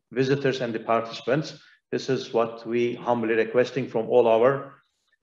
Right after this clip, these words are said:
uh, registered, uh, uh, professional visitors for our platforms. Uh, well, since two thousand twelve, actually, we were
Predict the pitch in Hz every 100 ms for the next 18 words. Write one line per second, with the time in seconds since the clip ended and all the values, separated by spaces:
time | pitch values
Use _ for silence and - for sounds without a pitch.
0 | - 110 110 104 107 110 123 - 123 127
1 | - 117 110 107 107 110 110 57 57 55
2 | 55 55 57 57 57 58 - 147 _ _
3 | _ 120 113 - 120 131 - 110 127 127
4 | - - 127 120 113 135 131 127 - -
5 | _ - 127 110 120 123 117 - 120 104
6 | - - _ - - - 120 117 113 143
7 | 139 - 190 - 190 190 170 156 151 -
8 | 147 180 - 135 - 123 127 131 160 143
9 | 139 143 147